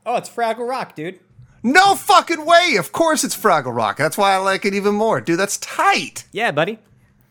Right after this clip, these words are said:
Speaker 1: Sorry,
Speaker 2: That's
Speaker 1: everybody, for
Speaker 2: fucking
Speaker 1: hearing
Speaker 2: awesome.
Speaker 1: my squeaky chair, but yeah, I love this shirt, dude. It's in the style of, um, like, Brady Bunch.
Speaker 2: Very much so,
Speaker 1: Kinda.
Speaker 2: yes.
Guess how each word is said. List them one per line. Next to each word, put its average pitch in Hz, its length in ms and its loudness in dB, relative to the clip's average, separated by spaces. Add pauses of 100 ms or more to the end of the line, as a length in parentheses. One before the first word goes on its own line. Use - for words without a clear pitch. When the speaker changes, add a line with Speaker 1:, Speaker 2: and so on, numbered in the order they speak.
(360)
Speaker 1:
Sorry, 180 260 0
Speaker 2:
That's 247 160 0
Speaker 1:
everybody, 160 120 -2
for 175 120 4
Speaker 2:
fucking 143 160 -2
Speaker 1:
hearing - 120 0
Speaker 2:
awesome. 123 280 -2
Speaker 1:
my - 20 -10
squeaky 160 240 -6
chair, 165 320 -6
but 127 300 -8
yeah, 143 200 -2
I 139 140 0
love 113 260 -6
this 104 140 -12
shirt, 101 280 -12
dude. 113 200 -8
It's 147 240 -4
in 226 120 -2
the 208 80 -2
style 208 600 -6
of, 147 500 -2
um, 113 540 -6 (340)
like, 120 220 -8
Brady 147 260 0
Bunch. 180 500 -6 (800)
Speaker 2:
Very 208 240 4
much 226 180 -2
so, 160 160 0
Speaker 1:
Kinda. 139 160 2
Speaker 2:
yes. - 420 -8